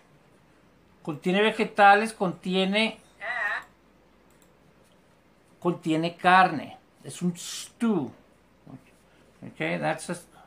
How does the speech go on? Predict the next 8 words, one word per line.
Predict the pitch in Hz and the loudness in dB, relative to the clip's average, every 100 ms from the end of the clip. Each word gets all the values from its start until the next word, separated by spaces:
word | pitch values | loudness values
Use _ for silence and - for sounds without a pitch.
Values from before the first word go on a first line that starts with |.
| _ | _
stew. | - - - - 180 113 - - _ _ _ _ _ _ _ _ _ _ _ _ _ _ _ _ _ _ _ _ _ _ _ 139 | -20 -20 -16 -4 -4 -4 -12 -20 _ _ _ _ _ _ _ _ _ _ _ _ _ _ _ _ _ _ _ _ _ _ _ -8
The | 156 | 0
next | 196 247 - | 2 2 2
one. | 202 113 113 - - _ _ _ _ _ _ _ _ _ _ _ _ _ _ _ _ _ _ _ _ _ _ _ _ _ _ - | 0 0 -4 -18 -20 _ _ _ _ _ _ _ _ _ _ _ _ _ _ _ _ _ _ _ _ _ _ _ _ _ _ -16
Look | 139 | -14
at | |
this. | - - | -14 -18
Steamed. | - - - - 214 190 151 127 113 | -18 -16 -16 -8 -4 -2 0 -2 -4